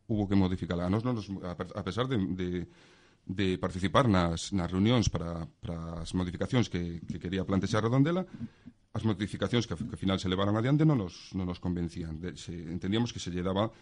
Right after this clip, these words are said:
demasiado poder a, a Vigo. Pero aínda así nos creemos que, que a, que a área metro-, metropolitana é interesante. Que pasa? Aquí o único interés que se lle mirou á área metropolitana foi o, o tema do transporte. Ahora, Eduardo anunciaba unha serie de, de,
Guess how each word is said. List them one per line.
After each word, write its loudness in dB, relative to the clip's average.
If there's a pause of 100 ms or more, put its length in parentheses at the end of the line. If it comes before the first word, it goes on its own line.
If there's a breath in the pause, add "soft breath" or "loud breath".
(140)
demasiado 2
poder -2
a, -8
a -8
Vigo. -4 (640)
Pero -4
aínda 0
así -2
nos 8
creemos 2
que, 2
que 0
a, -4
que -12
a -2
área 2
metro-, 2
metropolitana 2
é 2
interesante. -4 (320)
Que 4
pasa? -4 (480 soft breath)
Aquí 0
o 6
único 6
interés 2
que -4
se 0
lle 4
mirou 4
á -2
área 2
metropolitana 0
foi 4
o, 4
o -2
tema 2
do 0
transporte. -8
Ahora, -2 (240 soft breath)
Eduardo 0
anunciaba 2
unha 0
serie -4
de, -2 (560 soft breath)
de, -4